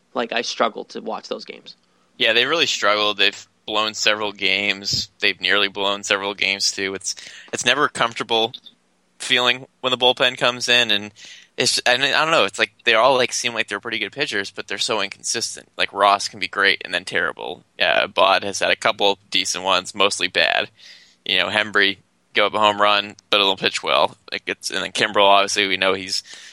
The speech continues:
Speaker 2: been <laughs> hit or miss big time.
Speaker 1: <laughs>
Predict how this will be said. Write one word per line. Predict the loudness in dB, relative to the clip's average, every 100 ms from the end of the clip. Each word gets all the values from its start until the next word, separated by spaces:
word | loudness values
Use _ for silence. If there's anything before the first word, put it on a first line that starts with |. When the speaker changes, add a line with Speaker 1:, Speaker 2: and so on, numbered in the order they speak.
| -8 -2
Speaker 2:
been | -2 -4 _ _ -2
<laughs> | 0 -4 -2
hit | 4
or | 4
miss | 4 2 2 0
big | 0 -2
time. | 0 2 2 0 -6
Speaker 1:
<laughs> | -8